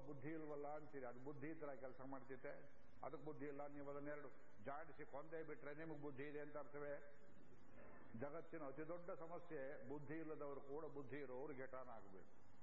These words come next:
Greatest problem of life. ಒಂದೇ ಬಸ್ಸಲ್ಲಿ ಹೋಗೋರು ಜಗಳ ಮಾಡಿದ್ರೆ ಇಡೀ ಬಸ್ ಎಲ್ಲೋ ಹೋಗ್ಬಿಡುತ್ತೆ ಬೇರೆ ಕಡೆ, ಇಲ್ಲಿ ವಿಮಾನ ಬೇರೆ ಕಡೆ ಹೋಗ್ಬಿಡ್ತದೆ. ಒಂದೇ ಹಡಗಾದ ಭೂಮಿಯಲ್ಲಿದ್ದೇವೆ, ಇದು ನಡೆಸೋನು ಯಾವನು? ಬ್ರಾಹ್ಮಣ.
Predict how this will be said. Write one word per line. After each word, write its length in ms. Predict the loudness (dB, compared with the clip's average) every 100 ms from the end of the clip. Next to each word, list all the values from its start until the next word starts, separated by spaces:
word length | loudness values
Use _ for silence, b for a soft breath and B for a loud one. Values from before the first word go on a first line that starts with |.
| -2 -2 -2 0
Greatest 420 | 2 2 0 -2 0
problem 440 | 0 2 0 0
of 120 | 0
life. 220 | 0 0 -2 -2 -2 -2 -2 -2 -2 -2 -2 -2 -2 -2 0 0
ಒಂದೇ 280 | 2 0
ಬಸ್ಸಲ್ಲಿ 380 | 2 2 2 0
ಹೋಗೋರು 580 | 0 0 0 2 2 2
ಜಗಳ 240 | 0 0 0
ಮಾಡಿದ್ರೆ 380 | 0 -2 0 0
ಇಡೀ 160 | 2 0
ಬಸ್ 280 | 0 0 0
ಎಲ್ಲೋ 240 | 0 2
ಹೋಗ್ಬಿಡುತ್ತೆ 440 | 0 0 0 0
ಬೇರೆ 260 | 0 2 0
ಕಡೆ, 220 | 0 -2
ಇಲ್ಲಿ 140 | 0 2
ವಿಮಾನ 420 | 2 2 2 0
ಬೇರೆ 240 | 0 0
ಕಡೆ 180 | 0 0
ಹೋಗ್ಬಿಡ್ತದೆ. 1000 | 0 0 0 0 0 0 0 0 -2 -2 -2 -2 -2 -2 -2 0 2
ಒಂದೇ 280 | 2 0
ಹಡಗಾದ 400 | 0 0 0 0
ಭೂಮಿಯಲ್ಲಿದ್ದೇವೆ, 1200 | 0 0 0 0 0 0 2 2 2 0 0 0 0
ಇದು 100 | 2
ನಡೆಸೋನು 460 | 0 0 0 0
ಯಾವನು? 340 | 0 0 -2 -2
ಬ್ರಾಹ್ಮಣ. 380 | -2 -2 -2